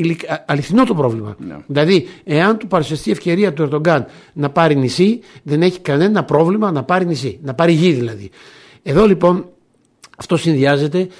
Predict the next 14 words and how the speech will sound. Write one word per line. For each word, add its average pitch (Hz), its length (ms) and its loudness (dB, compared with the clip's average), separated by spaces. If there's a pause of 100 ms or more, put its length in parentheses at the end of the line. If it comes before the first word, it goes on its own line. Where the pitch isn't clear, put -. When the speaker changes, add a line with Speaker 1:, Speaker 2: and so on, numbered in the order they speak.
(180)
Speaker 1:
με 139 140 -6
τη 135 120 -8
λεγόμενη, 170 580 -2 (260)
ε, 135 480 -8
κατάσταση 156 640 -6
που 139 140 -14
βρίσκεται 151 380 -4
στο 139 160 -4
υπέδαφος 147 540 -2
της 135 120 -14
Μεσογείου. 131 460 -4 (320)
Η 147 100 -10
Μεσόγειος 135 520 -2 (100)
έχει 139 440 -2